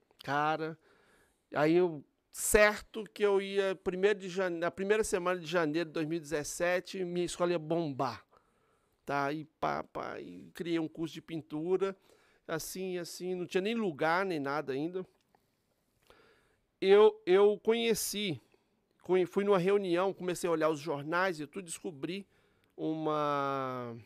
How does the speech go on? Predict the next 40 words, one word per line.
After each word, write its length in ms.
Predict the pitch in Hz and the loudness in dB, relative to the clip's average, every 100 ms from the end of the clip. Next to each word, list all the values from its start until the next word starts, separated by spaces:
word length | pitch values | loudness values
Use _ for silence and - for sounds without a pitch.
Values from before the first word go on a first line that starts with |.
| _ _ _ - | _ _ _ -12
uma, 680 | 139 143 135 131 127 123 - | -8 -6 -6 -6 -8 -12 -10
a 80 | - | -2
C 180 | 214 | 0
D 120 | 202 196 | 2 4
L 300 | 185 165 143 | 2 2 0
E, 140 | 135 - _ _ _ _ - | 0 -8 _ _ _ _ -10
que 80 | 139 | -6
era 140 | 147 | -4
uma 500 | 143 139 135 135 123 - | -4 -4 -4 -6 -10 -6
Câmara 280 | 156 160 | -4 -4
de 160 | 151 147 | -8 -14
Dirigentes 560 | - 156 151 131 143 - | -6 -4 -2 -4 -4 -2
Lojistas. 680 | 202 180 180 226 - 220 - _ _ _ - | 0 0 -2 -8 -10 -14 -16 _ _ _ -4
Eu 120 | 175 | -4
fui 200 | - 202 | -2 -2
numa 160 | 208 190 | 0 2
reunião 400 | 202 196 180 185 | 0 0 -2 0
dessa, 420 | 143 131 - - | 0 -2 -6 -10
que 80 | 156 | -8
eu 60 | |
conheci 360 | 170 170 - 165 | -6 -6 -6 -6
o 60 | |
seu 280 | 156 196 208 | 0 2 2
João, 340 | 135 147 180 208 _ _ _ | 0 0 0 -4 _ _ _
que 80 | - | -4
é 40 | 151 | -2
o 140 | 135 | -2
presidente 560 | - 147 131 135 139 127 | -4 -6 -6 -4 -4 -4
da 140 | 131 | -8
C 160 | - 127 | -8 -6
D 100 | 127 | -4
L 180 | 127 | -4
E, 220 | 131 156 190 _ _ _ _ - | -4 -6 -8 _ _ _ _ -16
ele 80 | 131 | -4
tem 120 | 147 | 0
uma 60 | |
loja 340 | 131 127 131 120 | 0 0 -2 -6
lá 100 | 127 | -8
em 40 | |
Framingham, 520 | - 139 170 185 185 | -8 -6 -4 -4 -8